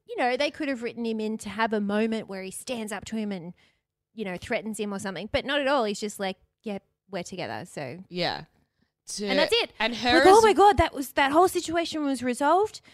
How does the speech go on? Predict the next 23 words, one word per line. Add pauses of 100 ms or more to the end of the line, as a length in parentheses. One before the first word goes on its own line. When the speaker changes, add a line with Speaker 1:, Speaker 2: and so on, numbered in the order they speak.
(280)
Speaker 1:
just
by
telling
him
a
fact, (320)
and
then
both
these
male
characters
just (160)
backed
off.
Speaker 2:
Yeah. (280)
Speaker 1:
Oh,
how
refreshing.
Speaker 2:
And
as
well,
like,